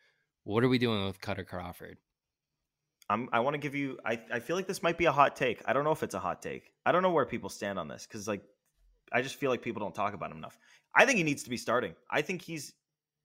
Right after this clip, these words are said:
Speaker 2: very much one of their best five guys that they could throw in the rotation today. I,
Speaker 1: Huh.
Speaker 2: he, he is not, he had that first bad start against the Pirates when he was freezing out and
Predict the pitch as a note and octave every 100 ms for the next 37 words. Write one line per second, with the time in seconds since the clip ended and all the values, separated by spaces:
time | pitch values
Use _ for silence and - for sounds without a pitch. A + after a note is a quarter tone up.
0 | _ _ _ _ - D#3+ E3+ C#3 A#2+ B2
1 | A2+ G#2 G2 G2+ G2 - - G2 G2 F#2+
2 | - F#2+ F#2+ G2 G2 F#2 - F#2+ E2+ D#2+
3 | - C#2+ - G2+ _ - E2 - _ _
4 | _ _ _ _ _ _ _ _ _ _
5 | _ _ _ _ _ _ - B2+ B2+ A#2
6 | A2 - A#2 C#3 D3 A#2 F#2 B2+ D3 A#2
7 | A2+ A#2 B2 A2+ - _ - C#3+ D3+ D3
8 | C#3+ - D3 E3 - - C3 C3 - C3
9 | A#2+ A2+ - _ _ _ - A#2+ B2 B2
10 | A#2 A2+ G#2 G2 G#2+ G2+ - - B2 G#2+
11 | A2+ G2+ G2+ - G2+ F#2+ F2